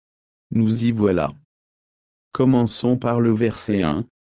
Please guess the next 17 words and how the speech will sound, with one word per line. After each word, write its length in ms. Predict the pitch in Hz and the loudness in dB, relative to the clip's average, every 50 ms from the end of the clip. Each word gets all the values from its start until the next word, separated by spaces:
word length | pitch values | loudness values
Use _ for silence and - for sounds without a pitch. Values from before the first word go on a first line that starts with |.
| _ _ - | _ _ -4
le 180 | - 90 92 | -2 0 0
psaume 480 | 90 - - - - 151 147 135 135 123 | 0 -2 -8 -6 -2 0 2 2 2 0
cent 260 | - - - 127 120 | -2 -2 0 0 0
trois. 360 | 110 - - - 117 123 143 143 | 0 -2 -2 -2 0 0 -2 -2
Bénis 460 | - 139 127 120 110 110 107 104 95 | -2 0 0 2 4 4 4 4 2
le 100 | 98 107 | 0 -2
Seigneur, 600 | - - - 113 104 98 95 95 101 110 131 131 - - - _ _ _ _ _ | -4 -2 0 0 2 2 2 2 2 0 0 -2 -6 -14 -20 _ _ _ _ _
ô 140 | - 123 127 | 2 4 4
mon 280 | 127 117 113 107 101 98 | 6 4 4 4 2 2
âme, 460 | 92 85 73 71 69 69 67 - - _ _ _ _ _ _ | 0 0 -2 -2 -2 -4 -4 -6 -8 _ _ _ _ _ _
et 140 | 80 85 82 | -4 -4 -4
tout 200 | - - 156 156 | -4 -6 -8 -8
ce 160 | 139 - 156 | -4 -2 -4
qui 200 | 147 143 - 139 | -4 -2 0 0
est 160 | 127 127 - | 0 0 0
en 80 | 117 107 | 2 2
moi. 380 | 101 95 90 80 73 71 69 | 4 4 4 2 0 -2 -4